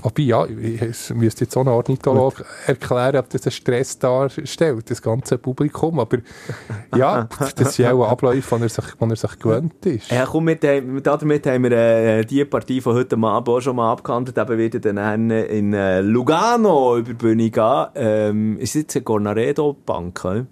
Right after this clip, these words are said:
Speaker 2: Nee, äh, Stadion.
Speaker 1: Res-, äh, Res-, also Cornaredo ist Fußball.
Speaker 2: Nein, ich, ich, jetzt hab ich, nein, nein. Ey,
Speaker 1: La
Speaker 2: Bank.
Speaker 1: Ressega.
Speaker 2: Ja, aber es ist doch, hat doch jetzt so einen Banknamen.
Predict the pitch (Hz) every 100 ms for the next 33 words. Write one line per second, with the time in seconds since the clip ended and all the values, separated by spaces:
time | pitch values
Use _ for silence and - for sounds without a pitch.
0 | - 123 135 120 120 113 - 117 117 117
1 | 76 120 139 - - - - - 127 -
2 | 127 107 117 - 120 107 110 104 107 104
3 | 120 123 - - 165 - - 120 - -
4 | - - - - - 147 156 143 113 95
5 | - 110 104 120 107 107 120 95 - 127
6 | 131 139 127 143 165 123 170 185 110 104
7 | 95 - 156 175 175 165 156 _ - 165
8 | 151 - 156 - 143 160 165 160 147 135
9 | 120 131 165 180 - - - - - -
10 | 139 120 85